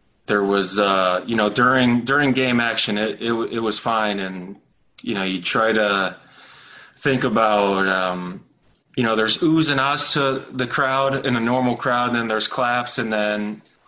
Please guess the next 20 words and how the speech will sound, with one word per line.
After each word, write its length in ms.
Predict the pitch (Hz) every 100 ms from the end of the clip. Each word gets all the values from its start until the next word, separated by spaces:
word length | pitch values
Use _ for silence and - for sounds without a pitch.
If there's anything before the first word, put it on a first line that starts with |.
| - 120 120
uh, 180 | 101 98
you 140 | 101
know, 120 | 110
people 380 | 104 131 131 117
laugh 300 | 113 120 120
at 120 | 123
times. 360 | - 120 117 110
So 100 | 123
it'll 140 | 131
be 180 | 139 147
very 340 | 135 147 147 135
interesting 540 | 127 120 113 - 110
to 60 | 104
see, 420 | - 117 113 110 123
you 80 |
know, 120 | 110 101
how 200 | 117 123
they 140 | 117
control 500 | - 113 - 123 117
that 380 | 107 101 95